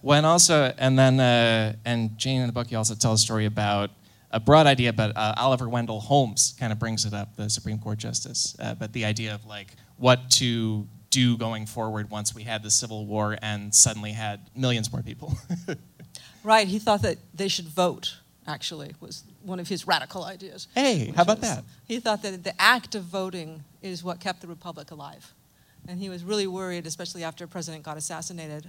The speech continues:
Speaker 2: I think, I think three presidents are assassinated between eighteen sixty-five and nineteen hundred. Um, so that was disturbing to people. So, yeah, Holmes thought if we could all act together politically, that we might have a fighting chance of keeping a republic.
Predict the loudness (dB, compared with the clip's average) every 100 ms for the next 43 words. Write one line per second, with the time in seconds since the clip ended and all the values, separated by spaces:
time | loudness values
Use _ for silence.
0 | -18 -20 -16 -16 -16 -18 _ -14 -12 -8
1 | -6 -6 -6 -10 -12 -10 -10 -10 -12 -12
2 | -14 -14 -16 -18 -16 -14 -16 -20 -20 _
3 | -14 -10 -8 -8 -8 -12 -8 -6 -6 -10
4 | -16 -14 -14 -18 -20 _ _ -12 -10 -10
5 | -10 -12 -16 _ _ _ _ _ -20 -20
6 | -14 -6 -6 -6 -10 -8 -6 -6 _ -8
7 | -8 -8 -10 -8 -6 -6 -10 -12 -14 -16
8 | -16 -16 -16 -14 -16 -16 -14 -12 -10 -10
9 | -10 -10 -10 -12 _ _ _ _ _ _
10 | _ _ _ -10 -8 -2 2 4 4 0
11 | -6 -8 _ -10 -4 -4 -4 -8 -10 -10
12 | -10 -10 -10 -10 -12 -10 -6 -6 -8 -12
13 | -8 -10 -10 -14 -14 -12 -12 -12 _ _
14 | _ _ -18 -16 -16 -14 -14 -16 -16 -18
15 | -20 -20